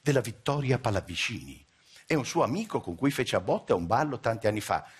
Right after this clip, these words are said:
Eh, lo ha raccontato al raduno dell'associazione Dimore Storiche. Riassumiamo. La grande speranza della sinistra italiana è uno che si vanta di essersi menato con un principe a un ballo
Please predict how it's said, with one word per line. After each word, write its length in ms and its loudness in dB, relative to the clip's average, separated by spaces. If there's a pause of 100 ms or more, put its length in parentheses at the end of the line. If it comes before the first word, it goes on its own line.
(300)
Eh, 180 6
lo 120 2
ha 40 6
raccontato 400 0
al 80 0
raduno 300 0
dell'associazione 760 0
Dimore 500 4
Storiche. 720 0 (160)
Riassumiamo. 800 0 (380)
La 60 4
grande 240 2
speranza 460 0
della 160 0
sinistra 360 -2
italiana 460 2
è 100 4
uno 360 2
che 100 -18
si 100 -12
vanta 300 0
di 100 0
essersi 360 0
menato 440 -2
con 140 -12
un 100 -12
principe 400 0
a 40 0
un 100 0
ballo 420 2